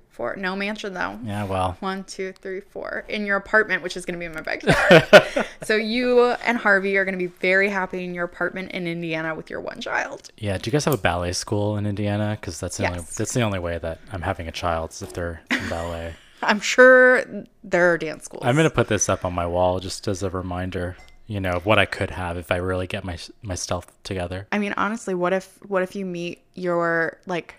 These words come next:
Speaker 2: Harvey Kinkle?
Speaker 1: Yes. What? Well, even just a Harvey. <gasps> Oh,
Speaker 2: Harvey
Speaker 1: they
Speaker 2: digs
Speaker 1: named
Speaker 2: Sabrina.
Speaker 1: You know what?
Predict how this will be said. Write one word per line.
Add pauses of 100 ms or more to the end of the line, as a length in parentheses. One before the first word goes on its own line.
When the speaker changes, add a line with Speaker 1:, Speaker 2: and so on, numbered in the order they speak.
Speaker 2:
Harvey
Kinkle?
Speaker 1:
Yes. (220)
What?
Well,
even
just
a
Harvey.
<gasps> (300)
Oh,
Speaker 2:
Harvey
Speaker 1:
they
Speaker 2:
digs
Speaker 1:
named
Speaker 2:
Sabrina.
Speaker 1:
You
know
what?